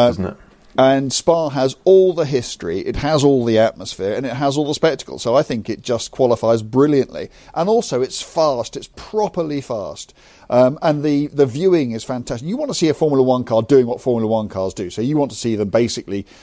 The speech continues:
Speaker 1: going through really fast
Speaker 2: Mm.
Speaker 1: corners, pu-, pulling four or five G. And that's what they do, um, all the way around there. And to me, compared to what Sterling used to qu-, refer, refer to as Monaco.
Speaker 2: Monaco.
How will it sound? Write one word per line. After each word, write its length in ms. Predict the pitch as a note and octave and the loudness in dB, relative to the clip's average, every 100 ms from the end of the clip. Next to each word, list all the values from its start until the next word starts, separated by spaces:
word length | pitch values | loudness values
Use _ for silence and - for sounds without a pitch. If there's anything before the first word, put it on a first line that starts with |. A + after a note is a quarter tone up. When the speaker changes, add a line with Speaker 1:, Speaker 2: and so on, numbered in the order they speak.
| _ | _
Speaker 1:
going 260 | D3 B2 A#2 | 2 2 0
through 420 | - A#2 A2 A2 - _ | -2 0 2 0 -4 _
really 400 | B2+ D3+ D3 C3 | 2 4 4 2
fast 340 | - A2+ A2+ G#2 | 0 0 2 2
Speaker 2:
Mm. 140 | G2 | 2
Speaker 1:
corners, 240 | G2 G2+ | -2 -6
pu-, 240 | - - B2+ | -10 -4 -4
pulling 340 | - C#3 A2+ | 0 0 0
four 260 | G#2 C3 A2 | 0 0 2
or 60 | G#2 | 0
five 280 | - G#2 G2 | 0 -4 -2
G. 260 | A#2 F2 - - - - - | -4 -6 -8 -20 -20 -6 -2
And 120 | F#3+ | 2
that's 220 | B3 A3+ | 0 0
what 100 | A3+ | 2
they 120 | G#3+ G#3+ | 4 4
do, 320 | C4 A#2+ F2+ - C3+ | 2 0 -4 -4 4
um, 360 | C3+ C3 C3+ - - | 4 4 -2 -4 2
all 240 | G3+ F#3+ | 4 4
the 80 | F3 | 2
way 220 | E3 E3 | 4 4
around 320 | D3 G#2+ G2 F#2 | 4 2 0 -4
there. 160 | G2 D3+ | -6 -6
And 140 | D3+ | -6
to 100 | - | -4
me, 260 | G3 A#3 D3 | -2 -2 -2
compared 520 | C#3+ B2+ C#3+ C3 B2 | -2 0 4 4 2
to 380 | - B2 B2 A#2 _ _ _ _ _ _ _ _ | 2 4 4 0 _ _ _ _ _ _ _ _
what 140 | A2 - | -8 -6
Sterling 320 | - B2 A2 | 2 2 4
used 140 | A2 | -2
to 80 | A2 | -4
qu-, 120 | A2 | -4
refer, 420 | G2+ G#2+ B2 A2 G#2+ - | -2 0 2 2 2 -2
refer 280 | G#2+ A#2+ G#2+ | -2 0 0
to 100 | A2 | 0
as 100 | G2+ | -2
Monaco. 320 | A2+ A#2+ B2 | 2 2 4
Speaker 2:
Monaco. 520 | - A#2 - - C2 | 2 0 -2 -6 -6